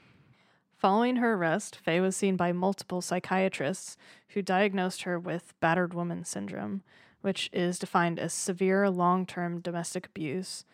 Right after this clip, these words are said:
where the victim begins to suffer from a, quote, "learned helplessness" or psychological paralysis. Uh, the victim becomes so depressed, defeated, and passive that she believes she is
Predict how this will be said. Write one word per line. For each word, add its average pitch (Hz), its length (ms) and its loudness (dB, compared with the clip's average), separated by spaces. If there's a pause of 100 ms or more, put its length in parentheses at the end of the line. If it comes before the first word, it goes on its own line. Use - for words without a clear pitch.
(280)
where 185 140 2
the 185 80 2
victim 170 540 -2
begins 175 400 -4
to 180 100 -6
suffer 165 500 -4
from 165 580 -2 (120)
a, 165 400 -4
quote, - 260 -4
"learned 196 480 2
helplessness" - 920 -4 (580)
or 180 260 2
psychological 165 840 -2
paralysis. - 840 0 (720)
Uh, 170 260 2
the 185 120 -8
victim 180 300 -2
becomes 170 300 -4
so 196 180 0
depressed, 185 460 -2
defeated, 175 420 -2
and 175 160 -6
passive 175 600 -2 (720)
that 190 160 -2
she 180 160 0
believes 175 340 0
she - 140 -2
is 175 120 -4